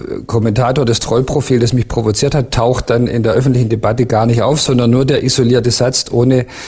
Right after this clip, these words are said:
seine Voraussetzungen und dann wirkt er ganz schrecklich und furchtbar. Das ist mir mehrfach passiert und das kann mir jetzt eigentlich nicht mehr passieren, weil die Provokationen weg sind.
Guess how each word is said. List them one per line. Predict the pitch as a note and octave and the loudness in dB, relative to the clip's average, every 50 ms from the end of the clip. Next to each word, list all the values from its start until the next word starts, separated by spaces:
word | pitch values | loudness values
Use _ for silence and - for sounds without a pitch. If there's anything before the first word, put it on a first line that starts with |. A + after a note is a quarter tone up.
| - - - - - - | -18 -18 -20 -20 -16 -10
seine | - - - A#2 A#2 A#2 A2+ | -6 -4 -2 0 0 0 0
Voraussetzungen | - A#2 G#2 G#2 A#2 C#3 D3+ - B2+ A#2 - - C3+ A#2+ B2 A#2 | 0 0 0 0 0 0 2 0 0 0 -2 -2 0 0 0 2
und | A2 A2 G#2+ | 0 0 0
dann | A2+ A2+ A2+ G#2+ | 2 0 2 2
wirkt | A2+ A#2+ A#2 - | 0 0 0 0
er | A#2+ G#2+ | -2 -2
ganz | A2+ A2 G#2+ A2 | 0 -2 -2 -2
schrecklich | - - A2+ A2 - A#2 A2 - | -2 -2 -2 -2 -2 -4 -6 -4
und | G#2 G2 G2 | -4 -6 -6
furchtbar. | - - B2 C3 - - - F#2 - - - - - - - - - | -4 -4 -4 -4 -4 -2 -2 -2 -2 -4 -6 -14 -20 -20 -10 -4 -2
Das | A#2 G#2 | -2 0
ist | G2+ - C3+ - | 0 0 0 2
mir | C3+ B2+ A#2 | 2 2 2
mehrfach | A2+ A2 A#2+ C3 - D3 C#3 - | 2 2 0 0 -2 -4 -6 -4
passiert | - D#3 C#3 - - C#3+ D3 C#3+ | -4 -2 -2 0 0 0 0 0
und | C#3 B2 | 0 -2
das | A#2 A2+ - - - _ - | -2 -4 -6 -8 -12 _ -4
kann | - B2 C3 C3+ | -2 2 2 2
mir | C3 | 2
jetzt | A#2+ A2+ - C#2+ | 2 0 0 0
eigentlich | G#2+ A#2+ A#2 | 0 0 2
nicht | A#2+ B2+ B2+ | 2 0 0
mehr | C#3 C#3 C3+ | 0 -2 -2
passieren, | - C#3 B2+ - - C#3 C3+ B2+ | -2 -2 -2 0 0 0 2 2
weil | A#2+ A#2+ | 2 0
die | A#2+ B2 | 0 -2
Provokationen | - - A#2 A2+ A#2 A2+ - A#2 A2 - - A#2+ A2+ G#2+ G2 F#2 | -2 -2 -4 -2 -2 -2 -4 -4 -4 -2 -2 0 0 0 -2 -2
weg | G2 G2 - - | -2 -4 -4 -6
sind. | - G#2+ G#2 F#2+ | -8 -8 -10 -12